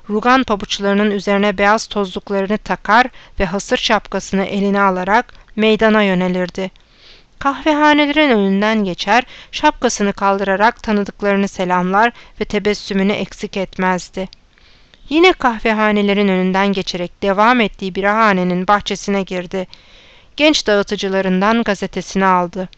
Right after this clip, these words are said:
Gümüş tabakasını açıp önceden sarılmış sigaralardan birisini çıkardı. Çakmağıyla yaktı. İlk nefesi derinden çekip boşalttı. Gazete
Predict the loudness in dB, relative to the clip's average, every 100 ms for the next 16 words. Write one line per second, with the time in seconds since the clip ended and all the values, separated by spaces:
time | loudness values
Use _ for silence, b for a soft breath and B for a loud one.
0 | _ _ -4 2 4 2 -2 -2 -2 -4
1 | -4 -4 -4 -4 0 -2 -2 B B 0
2 | 4 6 4 2 0 0 -4 -4 -2 -4
3 | -6 -10 -2 0 4 2 4 2 2 0
4 | -4 -2 -2 -2 -4 -2 -2 -2 -6 -10
5 | b b _ -10 -4 -4 -4 -2 0 0
6 | -2 -2 -4 -8 -14 -14 b b b b
7 | -4 -4 0 0 0 -4 -2 0 2 2
8 | 2 0 -2 -6 -8 -8 -6 -6 -4 -6
9 | -6 -12 -14 -14 b b -14 -4 -4 -4
10 | -4 -2 -2